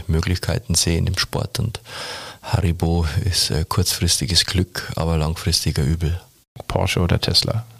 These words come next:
Speaker 1: Porsche.
Speaker 2: Warum?
Speaker 1: Weil Porsche Qualität ist, weil Porsche Tradition ist und weil Porsche einen C E O hat, der für mich für Authentizität und für verantwortungsvolles Management steht. Und Tesla ist für mich der C E O eher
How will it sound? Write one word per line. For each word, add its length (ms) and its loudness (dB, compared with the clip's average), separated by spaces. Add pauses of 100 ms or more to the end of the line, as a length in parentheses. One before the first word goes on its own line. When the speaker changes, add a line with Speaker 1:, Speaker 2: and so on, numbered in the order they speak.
(180)
Speaker 1:
Porsche. 300 0 (260)
Speaker 2:
Warum? 360 2 (360)
Speaker 1:
Weil 140 2
Porsche 540 2
Qualität 580 0
ist, 240 2
weil 100 2
Porsche 600 2 (320)
Tradition 680 2
ist 340 4
und 260 0
weil 120 0
Porsche 460 0
einen 80 0
C 280 2
E 40 4
O 300 2
hat, 320 -2
der 360 2
für 200 -6
mich 480 2
für 220 -2
Authentizität 960 0
und 160 -2
für 340 0 (380)
verantwortungsvolles 880 0
Management 420 2
steht. 400 2
Und 160 -2
Tesla 420 0
ist 220 -2
für 180 -2
mich 360 0
der 120 0
C 260 2
E 40 0
O 180 0
eher 400 2